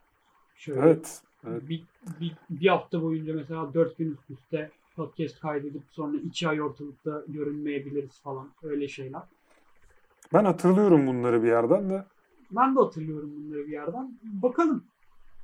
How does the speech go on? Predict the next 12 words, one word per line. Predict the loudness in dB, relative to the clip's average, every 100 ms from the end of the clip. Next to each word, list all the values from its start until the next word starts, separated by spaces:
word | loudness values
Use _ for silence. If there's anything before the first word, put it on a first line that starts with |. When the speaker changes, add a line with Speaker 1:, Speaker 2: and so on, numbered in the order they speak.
| -14 -14 -14 -18 -20 -10 -2
Speaker 1:
Güzel | 4 4
bir | 4
sezon | 2 2 0
olacak. | -2 -4 -6
Konuşacak | -2 -2 0 -2 0
çok | -2 -2
şey | 0 0
olacak. | 0 -4 -8 -10 -16 -10 -4
Umarım | -2 0 0
bizde | -2 0 0 0 -4 _ _ _ -6 -6 -18 _ -10 -8 -8 -10 -12
bir | -6 -4
takım | -2 0 -2 -6